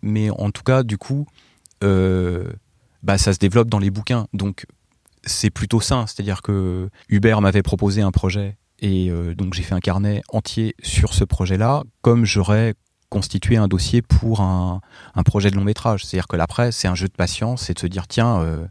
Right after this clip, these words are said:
ces carnets, en fait, sont un peu comme une espèce de, d'archive, et il y a un truc qui est, qui est très efficace pour moi.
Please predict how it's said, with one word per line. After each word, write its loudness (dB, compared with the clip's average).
ces 2
carnets, 4
en 4
fait, 2
sont 2
un 2
peu 4
comme 2
une 2
espèce 0
de, -2
d'archive, -2
et -4
il -12
y 0
a 4
un 2
truc -4
qui -4
est, -2
qui 0
est 0
très 4
efficace -2
pour -6
moi. -2